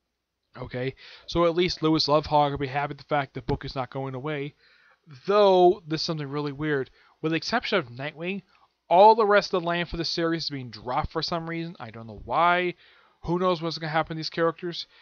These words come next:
And the group is gonna replace with Raven, Beast Boy, Miss Martian,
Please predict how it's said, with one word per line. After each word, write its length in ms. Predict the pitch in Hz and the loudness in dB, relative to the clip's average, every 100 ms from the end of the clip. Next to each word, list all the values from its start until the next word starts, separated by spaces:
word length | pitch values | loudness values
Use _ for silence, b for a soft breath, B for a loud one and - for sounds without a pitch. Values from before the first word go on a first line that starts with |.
| b b | b b
And 260 | 143 151 147 | -6 -4 -4
the 60 | |
group 260 | 135 170 160 | -6 -8 -4
is 140 | 165 | -6
gonna 160 | 160 156 | -4 -6
replace 460 | 143 165 156 - 156 | -4 -4 -4 -4 -4
with 220 | 147 127 - _ _ _ _ _ _ _ _ | -4 -4 -18 _ _ _ _ _ _ _ _
Raven, 760 | 117 120 160 190 202 208 202 202 _ _ _ _ _ 123 | -14 -4 0 2 2 0 -4 -10 _ _ _ _ _ -4
Beast 380 | 139 180 - - | 0 0 0 0
Boy, 460 | 180 185 180 175 175 _ _ _ 120 | 4 4 4 0 -6 _ _ _ -12
Miss 340 | 131 165 - | -2 -2 0
Martian, 680 | 165 165 160 - 165 156 | 0 0 0 -4 -6 -8